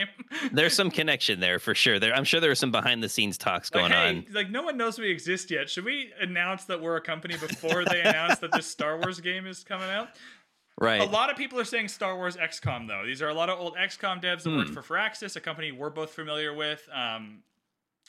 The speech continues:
Speaker 1: just because we're both Civilization players and content
Speaker 2: Right.
Speaker 1: creators. Uh, thoughts on, A, X com and Firaxis devs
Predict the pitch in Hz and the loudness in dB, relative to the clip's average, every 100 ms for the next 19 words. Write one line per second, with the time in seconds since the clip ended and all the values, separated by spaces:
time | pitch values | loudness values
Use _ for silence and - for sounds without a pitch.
0 | - - 147 135 127 123 123 104 - - | -20 -10 -8 -6 -8 -8 -10 -10 -16 -18
1 | 117 120 151 175 190 165 165 170 165 156 | -10 -8 -6 -8 -8 -16 -12 -10 -10 -12
2 | 143 156 113 95 - 151 147 147 156 - | -14 -2 2 2 -2 -8 -8 -10 -14 -20
3 | - - _ 135 131 123 123 - - - | -20 -20 _ -4 0 0 -4 -12 -8 -4
4 | 254 349 - 226 208 208 202 202 165 160 | -2 -2 -4 -4 -2 0 2 2 0 -2
5 | - _ _ 175 208 - - 214 202 185 | -8 _ _ -4 -2 -4 -4 -2 -2 -4
6 | 160 165 160 165 160 - 139 127 151 180 | -6 -2 -2 -4 -10 -6 -2 -2 -4 -12
7 | - | -18